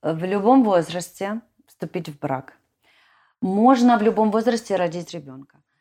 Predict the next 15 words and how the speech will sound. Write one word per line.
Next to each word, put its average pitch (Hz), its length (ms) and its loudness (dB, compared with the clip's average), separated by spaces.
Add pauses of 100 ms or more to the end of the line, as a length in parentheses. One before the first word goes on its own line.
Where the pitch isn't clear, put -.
(520)
Возможно, 226 1120 4
с-, 180 720 -8
создать 202 460 0
семью 220 720 0 (260)
и 208 140 0
в 190 40 -4
молодом 208 480 2
возрасте, 190 440 -4
и - 20 -6
в 156 60 -12
среднем, 170 500 -4
и 160 340 -6
в 151 60 -12
старшем 143 500 -4
возрасте. 139 480 -20